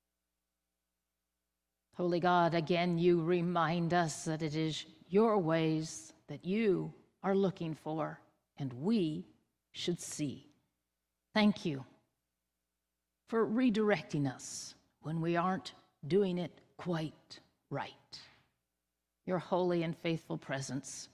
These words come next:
leads and guides us, and we look to you.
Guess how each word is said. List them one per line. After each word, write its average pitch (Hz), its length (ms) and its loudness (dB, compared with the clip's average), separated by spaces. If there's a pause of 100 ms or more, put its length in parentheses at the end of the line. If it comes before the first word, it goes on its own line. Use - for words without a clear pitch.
(160)
leads 196 720 -2 (220)
and 202 260 -2
guides 139 400 -8
us, - 360 -14 (220)
and 147 140 -6
we 247 380 -2 (160)
look - 580 -6 (480)
to - 120 -6
you. 147 280 -6